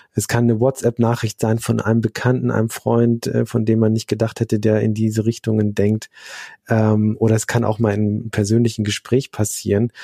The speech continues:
Ähm, gibt es denn so Strategien, wie man am besten reagieren sollte? Also gibt es so Tipps, die man, die man mitgeben kann?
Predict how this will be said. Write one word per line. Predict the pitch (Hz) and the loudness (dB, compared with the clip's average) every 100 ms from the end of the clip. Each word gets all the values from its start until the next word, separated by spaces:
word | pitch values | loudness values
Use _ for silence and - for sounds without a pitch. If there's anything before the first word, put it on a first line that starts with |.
| - - - | -18 -20 -6
Ähm, | 117 110 113 117 - 127 127 - | 0 0 0 -6 -12 -16 -16 -10
gibt | 110 135 - | -4 -2 0
es | 190 - | -2 2
denn | 147 147 | 2 2
so | 131 127 123 117 - - 110 - _ - | 2 4 2 0 -6 -16 -16 -16 _ -8
Strategien, | - - 117 117 104 101 107 139 170 175 123 | -6 -2 -2 -2 -2 -2 0 2 2 2 -2
wie | 104 113 135 | -4 -2 0
man | 151 147 - | 2 2 2
am | 117 104 - | -2 -2 -2
besten | 113 - - 135 | -2 -2 -4 -2
reagieren | 123 113 101 95 - 107 117 139 | 0 0 0 -4 -2 2 2 2
sollte? | 139 139 151 - 170 | 2 2 2 0 -2
Also | 156 113 107 | 0 0 0
gibt | 107 117 - | -2 -4 -4
es | - - | -4 -2
so | 104 | -2
Tipps, | - - 160 - - - | -2 -4 -4 -4 -6 -2
die | 117 | 0
man, | 113 117 113 | 2 2 0
die | 110 | 0
man | 110 107 | 0 2
mitgeben | 101 104 - 151 151 160 | 2 -2 -2 -2 0 0
kann? | 165 165 170 | -2 -2 -2